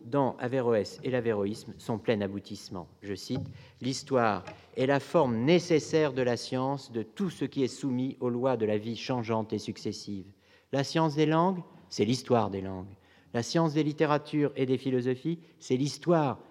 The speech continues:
des littératures et des philosophies. La science de l'esprit humain, c'est de même l'histoire de l'esprit humain, et non pas seulement l'analyse des rouages de l'âme individuelle. La psychologie n'envisage que l'individu, et elle l'envisage d'une manière abstraite,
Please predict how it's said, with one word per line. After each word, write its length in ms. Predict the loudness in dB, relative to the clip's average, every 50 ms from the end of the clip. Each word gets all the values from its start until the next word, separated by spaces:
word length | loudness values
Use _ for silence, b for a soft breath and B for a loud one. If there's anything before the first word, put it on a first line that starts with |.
| B B
des 100 | -2 -2
littératures 640 | -2 -2 0 0 0 0 -2 -4 -4 -6 -6 -6 -6 -6
et 80 | -4
des 120 | -2 -2 -2
philosophies. 580 | -2 -2 -4 -2 -2 -4 -6 -6 -8 -12 -12 -12 b b b b b
La 140 | -2 -2 -2
science 340 | 0 4 4 6 6 6 4
de 80 | 4
l'esprit 300 | 4 4 2 2 0 -2
humain, 400 | -2 0 0 0 2 2 0 0 B B B B B B B
c'est 160 | -2 0 2
de 140 | 2 4 2
même 280 | 4 2 0 0 -2 -6 -6
l'histoire 680 | -4 -4 -4 -4 -6 -2 2 4 4 4 2 0 -6 -10 -10 -6
de 80 | -6
l'esprit 280 | -6 -6 -6 -8 -12 -10 -8
humain, 280 | -8 -8 -8 -8 -10 -12 b b b b b
et 100 | -2 0
non 160 | 0 0 0
pas 120 | 0 0 -2
seulement 420 | 0 -2 -2 0 0 -2 -4 -6 B B B B B
l'analyse 500 | -2 0 2 2 2 2 0 -2 -2 0
des 120 | 0 -2
rouages 440 | 0 0 0 0 0 0 0 -2 -8 B B B B
de 80 | 0
l'âme 200 | 2 2 2 0
individuelle. 580 | 0 -2 -4 -6 -8 -4 0 2 2 2 2 0 B B B B B B
La 100 | 0 0
psychologie 640 | 0 -2 -4 0 4 6 8 8 6 6 2 0 0
n'envisage 560 | 2 2 0 0 0 0 0 0 0 0 -2
que 60 | -2
l'individu, 640 | 2 2 2 2 2 0 -2 -4 -4 -4 -2 -2 -2 -4 B B B B B B
et 60 | 2
elle 100 | 2 2
l'envisage 460 | 2 0 0 0 2 4 4 4 4
d'une 140 | 0 -2 -2
manière 280 | -2 -2 -4 -6 -6 -4 -2
abstraite, 580 | -2 -2 -4 -6 -4 -2 -2 -2 -4 -8 -16